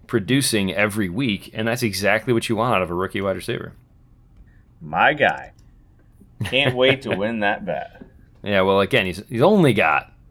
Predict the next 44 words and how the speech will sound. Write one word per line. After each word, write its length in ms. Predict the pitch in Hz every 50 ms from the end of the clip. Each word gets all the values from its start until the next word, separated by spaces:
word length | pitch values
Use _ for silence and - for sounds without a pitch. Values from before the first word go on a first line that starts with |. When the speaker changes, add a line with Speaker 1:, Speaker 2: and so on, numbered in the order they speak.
| _
Speaker 1:
you 100 | - 95
know, 120 | 78 69 64 65
thirty 200 | - 87 76 71
some 160 | 69 - 82 69
odd 120 | 65 65
catches 320 | 65 - 71 - - - -
right 160 | 64 - -
now. 180 | - 50 - - -
So 180 | - - 85
we'll 80 | 80 87
see 120 | 85 104 98
how 80 | 90
the 80 | 85 87
rest 140 | 85 80 -
of 60 | 90
the 40 | -
season 240 | - 87 76 80
goes 180 | 80 78 76 71
for 220 | - - - - - _ _ _ _ _ _ _ _ - _ _ _ _ _ - _ _ - _ _ _ _ - _ - - -
him. 80 | 110 107
Speaker 2:
All 160 | 113 117 120
right. 260 | 123 127 127 120 - - - - - - - - - -
Well, 300 | 113 117 123 139 143 135 147
let's 220 | 147 139 131 -
go. 420 | - 135 131 127 127 127 131 131
Speaker 1:
What 100 | 127 - - - - - - - - - _ - - - - - - - - - - - _ _ _ - _ - - - -
are 60 | -
you 60 | 349 349
Speaker 2:
Let's 80 | - -
Speaker 1:
doing, 140 | 151 139
Speaker 2:
go 60 | 131 131
to 60 | 92
the 60 | 90
Speaker 1:
Denver? 140 | - 127 123
Speaker 2:
Rockies. 560 | 120 110 95 90 - - 87 76 71 - - - - _ _ - _ _ _ _ - - _ _ - _ _ - -
Well, 480 | - - 180 214 269 294 302 - - - _ _ _ - -
you 160 | - 151 160
know, 220 | 190 226 262 269
there's 200 | 214 180 170 151
actually 400 | 180 196 226 233 - - 220 208
two 460 | 170 - - - 180 185 190 190 202 -
okay 580 | 175 151 131 120 - - 135 143 170 185 185 165
options 640 | 117 90 87 85 - - - 101 90 87 82 - -
here. 400 | 95 87 80 82 87 104 -